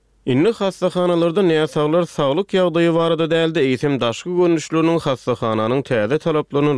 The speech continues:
laýyk gelmegi bilen başagay boldular. Lukmanlaryň ýerdeni hastalary barlamak üçin aýlananny aýarlar onu başy ýaglykly garşy almaly. Şeýle-de zenanlar ähli amanlara, sanjymlara we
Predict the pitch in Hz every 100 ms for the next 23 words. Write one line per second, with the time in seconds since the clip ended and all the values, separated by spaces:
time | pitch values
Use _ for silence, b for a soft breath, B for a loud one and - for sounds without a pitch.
0 | 117 110 120 - 110 104 92 98 117 127
1 | 107 98 - 92 104 107 110 104 110 90
2 | - B B B - 107 - 104 104 101
3 | 101 160 185 160 175 160 147 - 135 127
4 | 143 123 120 104 101 123 135 151 139 b
5 | b b b - 127 123 117 95 85 104
6 | 127 113 104 80 85 120 110 104 110 95
7 | - 113 104 95 85 - 101 110 - 113
8 | 113 120 110 - b b b - 107 110
9 | 160 180 131 127 120 135 147 185 - 175
10 | 123 113 110 95 92 139 - 110 101 95
11 | 95 85 113 135 131